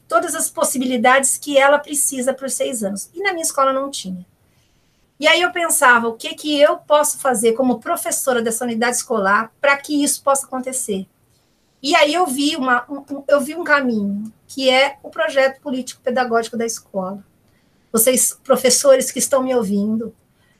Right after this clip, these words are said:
saibam que todos os anos o projeto político-pedagógico, ele é revisitado por nós, ele é reconstru-, ele tem possibilidade de ser reconstruído, reelaborado, discutido coletivamente. E você,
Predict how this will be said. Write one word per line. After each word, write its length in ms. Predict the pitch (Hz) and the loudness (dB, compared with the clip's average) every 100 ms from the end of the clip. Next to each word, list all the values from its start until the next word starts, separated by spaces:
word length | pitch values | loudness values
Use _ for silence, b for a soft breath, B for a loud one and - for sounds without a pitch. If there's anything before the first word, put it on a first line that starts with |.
| - | -8
saibam 520 | - 285 285 302 311 | 2 4 4 0 -4
que 440 | - 240 202 220 - _ _ | -6 -2 -2 -2 -10 _ _
todos 340 | - 370 370 339 | 2 2 0 -4
os 260 | 359 240 | -2 0
anos 520 | 254 269 277 269 - - _ | 2 2 2 -2 -8 -14 _
o 120 | - 254 | -10 -10
projeto 540 | - 294 285 277 269 | 4 6 6 2 0
político-pedagógico, 840 | 262 254 - 233 220 220 240 233 | -6 -8 -6 -6 -4 -2 -2 -2
ele 180 | 247 247 | 0 2
é 120 | 240 | 2
revisitado 880 | 220 233 254 254 226 233 254 254 226 | 2 2 2 0 -4 -2 2 2 0
por 180 | 254 233 | -4 -2
nós, 580 | 214 196 196 - - - b - | 0 0 -2 -4 -8 -12 b 0
ele 160 | 240 | 4
é 60 | 254 | 4
reconstru-, 540 | 214 - - 262 - | 4 2 0 -2 0
ele 160 | 247 233 | -2 0
tem 140 | 277 | -2
possibilidade 800 | 254 370 - 247 254 247 247 233 | 0 0 0 -2 -2 2 2 2
de 80 | 226 | -2
ser 180 | - 247 | 0 0
reconstruído, 920 | 196 262 262 277 - 233 220 214 208 | 0 0 0 -4 -4 -2 0 0 -2
reelaborado, 1000 | 196 240 262 247 233 214 202 202 202 202 | 0 4 6 6 4 2 2 2 2 0
discutido 500 | 214 - 277 - 247 | -4 -6 -8 -8 -2
coletivamente. 720 | 277 262 240 220 196 202 226 | 2 2 0 -4 -4 -2 -4
E 20 | 254 | 0
você, 420 | 294 - 202 | 0 2 -2